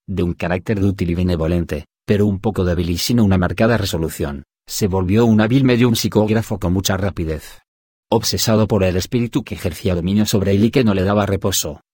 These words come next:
escribía sin cesar, cuando una pluma o un lápiz caía en su mano. Era tomado por un movimiento convulsivo y se ponía a llenar páginas enteras en algunos minutos. A falta de instrumento,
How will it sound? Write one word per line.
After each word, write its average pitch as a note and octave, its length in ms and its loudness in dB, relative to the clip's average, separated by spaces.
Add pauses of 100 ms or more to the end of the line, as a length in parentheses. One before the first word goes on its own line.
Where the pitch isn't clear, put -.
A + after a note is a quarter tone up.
(100)
escribía G2+ 500 0
sin G2+ 180 -2
cesar, - 480 -4 (200)
cuando G2 240 0
una F#2 160 2
pluma G#2 300 0
o F#2 60 2
un F2 180 0
lápiz E2 400 -6
caía G#2 260 -2
en F2+ 100 -2
su - 120 -6
mano. D#2 380 -12 (220)
Era C#3+ 240 6
tomado G#2+ 360 2
por F#2 160 2
un E2+ 80 2
movimiento F#2 480 0
convulsivo F#2 520 0
y G2+ 40 2
se G#2 160 -2
ponía G#2 400 2
a - 20 4
llenar G#2 340 2
páginas A#2 460 0
enteras G2+ 460 0
en F#2 100 0
algunos G2 380 2
minutos. D#2+ 760 -4 (480)
A F#2+ 120 -2
falta G2 340 -2
de F2 80 -2
instrumento, D#2+ 640 -4